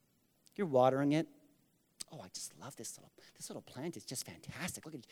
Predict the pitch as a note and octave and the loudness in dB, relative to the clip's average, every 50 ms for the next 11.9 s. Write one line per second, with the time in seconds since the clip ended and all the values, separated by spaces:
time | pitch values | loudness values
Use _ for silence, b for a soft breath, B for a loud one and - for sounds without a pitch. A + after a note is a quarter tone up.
0 | b b - B3 G#3+ - - - - - G#2 G#2+ C#3 E3 G3+ A3 F#3+ - - - | b b 2 4 4 4 2 -2 -10 -12 -8 -6 -6 -4 -4 -2 -2 -4 -4 -6
1 | - - G#2+ A#2 D3+ F3 G3+ A3 F#3 C#3+ - - - - B2+ C#3 E3 F#3 F#3 - | -12 -10 -2 2 4 4 4 4 2 0 0 -4 -8 -6 -4 -4 -2 -4 -4 -6
2 | b b b b b b b - C4+ D4 D4 C4 - A#3+ F#3+ D#3 G3 G#3 G3 D#3+ | b b b b b b b 10 12 12 12 12 10 6 6 8 10 12 12 12
3 | C#3+ C#3 - F#3 G3+ A3+ C#4+ D4+ D4+ C#4 C#4 B3+ - - C#4+ C#4 A3 B3 G#3+ A3+ | 10 6 2 4 10 12 12 12 12 12 12 10 10 8 8 8 8 12 12 12
4 | A3 G#3+ A3 - B B B B A3+ A#3+ B3+ C#4+ C#4+ C#4+ C#4 C#4 A3+ E3+ E3+ F#3 | 12 12 8 4 B B B B 4 8 10 12 12 12 12 10 10 8 12 12
5 | C#4 C#4 B3+ B3+ A#3+ B3 B3 - A3+ A#3+ C#4 D4 C#4 C4 C4 - - - C4+ C#4+ | 12 12 12 12 10 8 8 8 8 10 10 10 10 10 8 6 8 10 10 12
6 | D4 D4 A#3+ A3+ A3 A#3 - B B B E3+ A#3 A#3 A#3+ C4 C#4 C#4+ C4 C#4 C#4+ | 12 10 10 8 6 6 4 B B B 10 12 12 12 12 12 12 12 12 12
7 | C4 A#3+ G#3+ F3+ - - - - C#4 C#4 B3+ A#3+ A3 G#3 F#3+ - - G3+ F#3+ F#3 | 12 12 10 10 6 0 6 10 12 12 12 12 10 6 4 6 6 6 6 6
8 | F3+ F#3 D#3 A#2+ C#3+ F3 F#3+ F#3+ F#3+ F3+ E3+ D#3 C#3 A#2 - - - - - - | 4 2 0 2 8 12 12 12 12 12 10 6 4 2 2 0 0 0 -2 -6
9 | - _ _ _ _ _ _ _ _ _ _ _ - E3 E3+ D#3 F#3 F3+ G3+ G3+ | -10 _ _ _ _ _ _ _ _ _ _ _ -6 -6 -2 -2 0 2 4 4
10 | F#3+ - F3+ - - - B3 C4 C4 B3 B3 A#3 G3 G#3 G3 F#3+ F#3+ F#3+ G3+ A3 | 4 4 4 12 12 12 12 12 12 12 10 10 10 6 2 2 4 6 8 8
11 | G#3 G3+ - F3 D#3+ - F3 E3+ - - A3 B3 B3 A#3 G3+ E3 C#3 | 8 6 2 0 2 4 4 6 6 4 4 4 2 2 2 0 -2